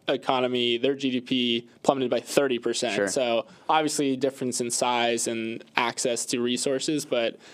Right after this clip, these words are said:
Speaker 1: those two numbers were kind of really illustrated the, the divide, I think.
Speaker 2: And we haven't even talked about the human toll, which obviously is, like, the most important thing. Uh, combined, there have been three hundred thousand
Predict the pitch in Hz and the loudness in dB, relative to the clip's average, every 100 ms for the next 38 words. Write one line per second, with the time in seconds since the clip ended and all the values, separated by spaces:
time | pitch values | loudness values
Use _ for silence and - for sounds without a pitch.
0 | - 151 151 151 147 131 131 123 120 123 | 0 2 2 0 0 2 2 0 0 0
1 | 117 117 139 127 123 120 117 120 120 131 | 0 0 0 0 2 0 0 0 0 0
2 | 117 117 110 123 120 _ 139 123 117 113 | 0 0 -2 -4 -6 _ -2 0 0 2
3 | 117 113 - - - - - - - 117 | 2 0 -2 -2 -2 -4 -8 -4 0 2
4 | 123 113 98 107 92 90 90 - 95 107 | 2 0 0 0 0 0 -2 -2 -4 -2
5 | 92 87 90 85 85 - - - 82 82 | -2 -2 0 0 -2 -4 -6 -2 -2 0
6 | 82 - 87 85 85 92 92 87 - 87 | -4 -2 -4 -2 -4 -2 -2 -2 -4 -2
7 | 90 80 - 131 123 113 107 110 101 92 | 0 0 -2 0 0 0 -2 0 0 2
8 | 90 - 123 107 107 107 98 92 92 92 | 0 0 -2 2 2 2 0 0 -2 -2
9 | 107 107 101 98 92 92 90 95 92 87 | 0 0 -2 0 0 0 0 -2 -2 -4